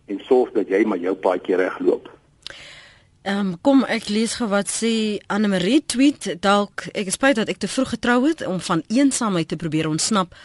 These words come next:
Speaker 2: maar my kinders is vandag my goue troos. Uh, toe ek nog in die huis was, skryf Hannetjie van Mandini, en iets gedoen het waaroor ek spyt was, het my ma altyd gesê, "Ja, my kind, spyt het kort beentjies."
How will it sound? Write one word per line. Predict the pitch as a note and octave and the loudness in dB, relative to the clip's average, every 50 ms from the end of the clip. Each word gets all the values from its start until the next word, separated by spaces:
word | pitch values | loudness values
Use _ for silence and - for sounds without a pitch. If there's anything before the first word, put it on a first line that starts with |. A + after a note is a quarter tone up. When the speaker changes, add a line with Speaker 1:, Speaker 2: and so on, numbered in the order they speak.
| - - - | -20 -14 -8
Speaker 2:
maar | - - F3 E3+ E3+ E3 | -2 0 0 2 2 2
my | E3+ F3 | 0 -2
kinders | - - G#3+ G3+ F#3+ F#3 F#3 - | 0 0 0 2 2 0 0 -2
is | - F3+ F3 - - | -4 -4 -6 -6 -6
vandag | - E3+ D#3 D3 D3 - - | -4 -4 -4 -4 -4 -6 -6
my | E3 D#3 D3 | -6 -6 -4
goue | - - - G3 E3 D3+ E3 D#3 - - _ - - | -4 -2 0 0 0 0 -2 -4 -6 -10 _ -6 -2
troos. | F#3 E3+ D#3+ D3+ C#3+ - - - - - - - - - - - | -2 0 0 -2 -2 -4 -6 -6 -10 -20 -20 -20 -20 -18 -10 -8
Uh, | F3 | -6
toe | F3+ - C#4+ C#4 A3+ | -2 0 2 2 4
ek | C#4+ B3 | 4 4
nog | D4+ D4 G#3 C4 | 4 4 6 4
in | C4 A3 | 4 4
die | |
huis | F3+ E3+ G3 C4 E4 - - F#3 | 4 4 6 6 4 4 2 0
was, | F3+ F3 D#3+ D#3 D3+ - - - - - - | 0 2 2 2 2 4 4 4 2 2 -2
skryf | - - - - G#3 G3 F#3 F3+ F3 E3+ - - - | -8 -6 -2 0 2 4 4 4 4 2 0 -4 -2
Hannetjie | D#3+ F3+ G3+ F#3+ - G#3 F#3+ | 0 0 0 0 -2 -4 -2
van | - F3+ E3+ E3 | -2 0 0 0
Mandini, | D#3 D3+ D#3 D#3 D3 D3+ F3+ F#3 G#3+ B3+ D4+ - - - - - - - | 0 0 0 0 0 0 2 4 4 2 2 0 -6 -18 -18 -18 -12 -6
en | - F#3 G3 | -4 -2 0
iets | G3+ B3+ A#3+ - - | 2 2 2 2 0
gedoen | B3 F3 G3 G#3+ A3+ | 2 2 4 2 2
het | A#3+ F#3 - | 2 2 2
waaroor | F3+ E3+ F3 F3+ - F3 F#3+ G3 - | 2 2 2 2 0 -2 -2 -2 -2
ek | - F3 E3 - | -2 -4 -4 -4
spyt | - - - - C#4 C#4+ - - | -6 -2 2 4 4 4 4 2
was, | A3+ C#4 E4 D#4+ - | 0 2 2 2 0
het | G3 E3 E3+ | -2 -2 0
my | E3 E3 E3 | 0 0 2
ma | D#3 D#3+ - | 2 4 4
altyd | - G3 F#3+ G#3 G#3 - | 2 2 0 -2 -4 -4
gesê, | A3+ - - A3 G3+ | -4 -4 -2 -2 -2
"Ja, | E3+ F3 D#3+ F3+ | 0 0 0 0
my | G3 G3 F#3+ | 0 -2 -2
kind, | - - D4+ D#4+ - - - - - - - | 0 2 2 2 2 0 -10 -20 -20 -12 -4
spyt | - - - - - D4 C4 A#3 - - - _ - - | -2 -2 -2 2 4 4 4 4 0 -6 -20 _ -2 -2
het | F3 E3+ - - - | -2 -2 -2 -6 0
kort | - A#3+ G#3+ - - - - | 2 2 2 2 -2 -10 -10
beentjies." | F#3+ C#3+ C3+ D3+ C#3+ E3 D3+ D3 C3+ - D#3 D3 - - - | -10 -6 -4 -2 -2 0 0 0 -2 -4 -4 -4 -4 -4 -6